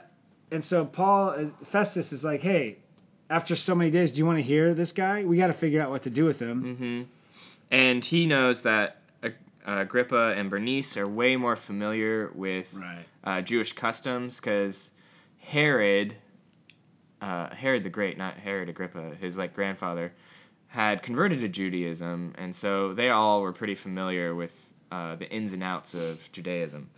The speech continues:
Speaker 1: And so the next day, they ag-, or not next day, several days kinda pass, and then finally Agrippa says,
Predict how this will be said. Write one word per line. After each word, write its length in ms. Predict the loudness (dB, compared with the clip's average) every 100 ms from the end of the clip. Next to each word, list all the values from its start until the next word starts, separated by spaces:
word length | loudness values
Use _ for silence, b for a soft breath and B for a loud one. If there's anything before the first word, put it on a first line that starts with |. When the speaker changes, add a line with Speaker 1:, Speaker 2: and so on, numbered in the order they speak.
| -12
Speaker 1:
And 180 | -8 -6
so 240 | -2 0
the 80 | 0
next 220 | 0 -2 0
day, 460 | 2 4 2 -2
they 180 | -4 -2
ag-, 220 | -2 -4 -2
or 180 | -2 0
not 220 | -4 -6
next 160 | -8 -6
day, 140 | -6
several 320 | -2 -2 0
days 220 | 0 -2 -2
kinda 200 | -6 -6
pass, 380 | -4 -4 -4 -6
and 120 | -6
then 100 | -8
finally 340 | -4 -2 -2 -4
Agrippa 320 | -4 -6 -6
says, 320 | -6 -6 -8